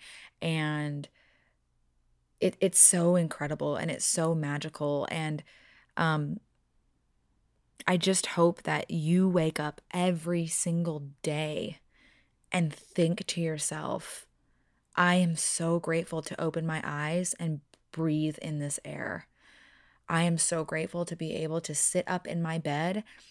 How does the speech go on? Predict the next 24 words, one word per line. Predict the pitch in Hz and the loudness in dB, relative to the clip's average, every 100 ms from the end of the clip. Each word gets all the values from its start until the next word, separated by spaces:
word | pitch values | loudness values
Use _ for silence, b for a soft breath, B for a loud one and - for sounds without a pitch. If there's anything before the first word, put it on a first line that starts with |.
| B B | B B
and | 175 160 156 151 147 - _ _ _ - | 0 2 2 0 -4 -10 _ _ _ 0
look | 208 220 | 4 4
at | - | 4
my | 185 | 2
goddamn | 156 196 226 208 220 214 | 2 4 4 6 6 6
iPhone." | 185 165 - 143 139 | 6 2 0 -2 0
'Cause | 170 | 0
let's | 247 226 | 0 0
be | 247 | 0
real, | 214 190 147 - B B B | 2 2 2 -2 B B B
all | 233 320 | 10 10
of | |
us | 349 - | 8 4
get | 294 | 8
up | 220 214 | 8 6
and | 175 | 2
we | 160 | 2
look | 190 233 | 2 2
at | 294 | 0
our | |
fucking | - 233 190 | 2 2 2
phones | 175 160 - - - | 2 2 2 -2 -2
very | 160 160 156 | 2 4 4
first | 156 160 156 - | 2 0 0 -4